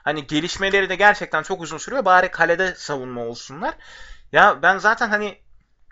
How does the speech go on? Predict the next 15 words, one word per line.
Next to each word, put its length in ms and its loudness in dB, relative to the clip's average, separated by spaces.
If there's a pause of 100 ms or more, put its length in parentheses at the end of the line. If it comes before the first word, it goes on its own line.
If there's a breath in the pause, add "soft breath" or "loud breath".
(540)
dediğim 280 -4
gibi 140 -8
kavga 300 0
etmesini 400 -6
bilen 280 2
biri 180 -6
değilim. 360 -6
Boks, 400 -6
e, 720 -8 (300)
kursuna 420 -6
gittim. 420 -10
Dayak 340 4
yiyip 240 -14
yiyip 300 -12
döndüm. 340 -4